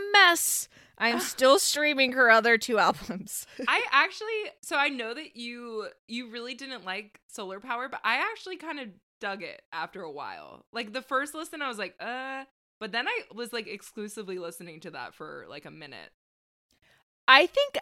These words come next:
Speaker 1: I just need to be happier to like it, and I'm
Speaker 2: Mm.
Speaker 1: not happy right now. So I'm gonna
Speaker 2: Yeah.
Speaker 1: revisit it. I'm not gonna, like, co-, completely count it out because I
Speaker 2: Yeah.
Speaker 1: do really like Lorde, and I like her style.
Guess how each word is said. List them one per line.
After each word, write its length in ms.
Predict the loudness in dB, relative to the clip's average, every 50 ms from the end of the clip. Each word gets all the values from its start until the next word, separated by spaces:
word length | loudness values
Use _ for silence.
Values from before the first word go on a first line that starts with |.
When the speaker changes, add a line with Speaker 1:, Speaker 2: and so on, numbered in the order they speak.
| 4
Speaker 1:
I 160 | 6 6 6 6
just 240 | 4 0 -4 -4 -4
need 160 | -4 -4 -4
to 60 | -6
be 120 | -6 -6 -6
happier 560 | -6 -4 -4 -4 -6 -6 -8 -8 -6 -6 -8
to 140 | -8 -12 -12
like 240 | -10 -10 -8 -6 -4
it, 260 | -6 -6 -6 -10 -16 -20 _ _ _ _
and 320 | -16 -14 0 2 4 6 6
I'm 160 | 4 4 2
Speaker 2:
Mm. 40 | 2
Speaker 1:
not 240 | 4 4 4 4 0
happy 320 | -4 -8 -10 -8 -8 -4
right 240 | -2 -2 -2 -2 -4
now. 300 | -4 -4 -4 -6 -8 -10 _ _ _ _ _ _
So 160 | -10 -2 0 0
I'm 120 | 2 4
gonna 160 | 4 4 4 4
Speaker 2:
Yeah. 180 | 2 2 0
Speaker 1:
revisit 340 | 2 2 2 2 2 2 4
it. 140 | 4 4 4
I'm 120 | 4 2
not 180 | 2 2 2 2
gonna, 160 | -2 -4 -2
like, 180 | -2 -2 -4 -4
co-, 140 | -6 -6 -6 -6 _
completely 480 | -6 -4 -4 -4 -6 -8 -6 -6 -8
count 380 | -8 -6 -2 0 2 2 2 0
it 80 | 0 2
out 340 | 2 2 2 0 -2 -6 _ _ _ _ _ _ _ _ _ _ _ -14
because 340 | -6 -4 0 2 2 4 4
I 80 | 4
Speaker 2:
Yeah. 100 | 2 2
Speaker 1:
do 220 | 0 0 0 0 2
really 200 | 0 -2 -2 -2
like 260 | -2 -2 -4 -4 -4
Lorde, 280 | -6 -4 -4 -2 -4 -4
and 100 | -4 -4
I 80 | -4
like 220 | -4 -6 -6 -8 -10
her 80 | -14
style. 680 | -16 -12 -10 -8 -8 -6 -6 -6 -6 -8 -8 -10 -12